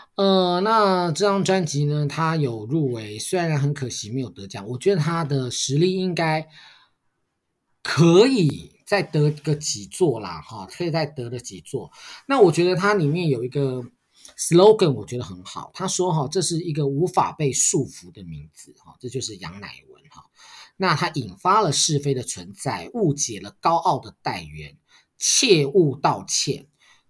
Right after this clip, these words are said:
致所有格格不入的共存者，美丽通常没有名字，越美丽越看不见。低调不争的暗黑存在，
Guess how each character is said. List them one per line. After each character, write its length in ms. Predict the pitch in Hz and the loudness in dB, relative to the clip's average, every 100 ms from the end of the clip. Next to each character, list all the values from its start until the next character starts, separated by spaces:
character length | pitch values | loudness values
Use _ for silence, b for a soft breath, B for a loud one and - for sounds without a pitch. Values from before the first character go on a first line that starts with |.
| - | 0
致 440 | 247 185 131 - | 2 4 2 -6
所 360 | - - 160 190 | -10 0 4 6
有 180 | 202 139 | 6 4
格 240 | - 143 | 0 -2
格 240 | 151 135 | -2 -2
不 200 | 139 131 | -4 -2
入 220 | 143 190 139 | 4 4 4
的 180 | 123 | -2
共 280 | 110 214 139 | 2 2 2
存 300 | - 104 101 | -2 -10 -6
者， 360 | 123 120 76 - b b _ | -4 -4 -6 -18 b b _
美 300 | 156 165 131 | 0 2 0
丽 460 | 120 208 180 151 - _ _ | 0 0 0 -2 -16 _ _
通 340 | - 226 233 220 | 2 2 4 0
常 440 | - 135 120 131 | -2 -2 -4 -4
没 240 | 135 127 | -4 -2
有 180 | 147 143 | -2 -2
名 300 | 101 98 95 | -4 -12 -14
字， 340 | - - 95 73 _ _ _ _ | -14 -14 -14 -18 _ _ _ _
越 280 | - 214 165 | 0 4 4
美 280 | 120 123 104 | 4 -8 -8
丽 480 | 107 175 147 - - _ - | -2 0 0 -4 -20 _ -4
越 240 | 160 139 | -2 -2
看 400 | - - 143 - | -4 -6 -6 -8
不 160 | - 85 | -18 -18
见。 360 | - - 117 85 _ _ _ _ _ b b b b _ | -8 -6 -6 -12 _ _ _ _ _ b b b b _
低 220 | 240 247 | 0 0
调 280 | 208 226 160 | 2 4 4
不 180 | 156 175 | 4 2
争 340 | - 175 170 | 4 0 2
的 400 | 147 135 117 113 _ _ | 0 0 -4 -12 _ _
暗 360 | - 185 101 190 - | 0 0 0 -12 -8
黑 260 | 160 147 143 | -2 0 -2
存 320 | 147 95 87 | -6 -8 -12
在， 320 | - - - | -8 -6 -6